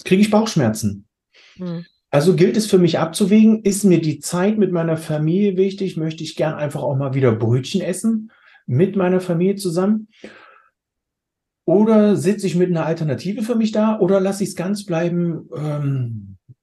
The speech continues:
Speaker 1: oder akzeptiere ich die Schmerzen, das, was auf mich zukommt?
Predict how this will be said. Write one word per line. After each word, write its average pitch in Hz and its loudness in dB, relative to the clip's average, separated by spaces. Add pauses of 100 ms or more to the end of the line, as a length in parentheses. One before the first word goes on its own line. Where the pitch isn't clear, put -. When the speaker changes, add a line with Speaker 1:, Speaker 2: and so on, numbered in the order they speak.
(140)
Speaker 1:
oder 147 -4 (280)
akzeptiere - 0
ich 190 0
die 147 -2
Schmerzen, 156 0
das, - -2
was 139 -6
auf 143 -4
mich 123 -2
zukommt? - -8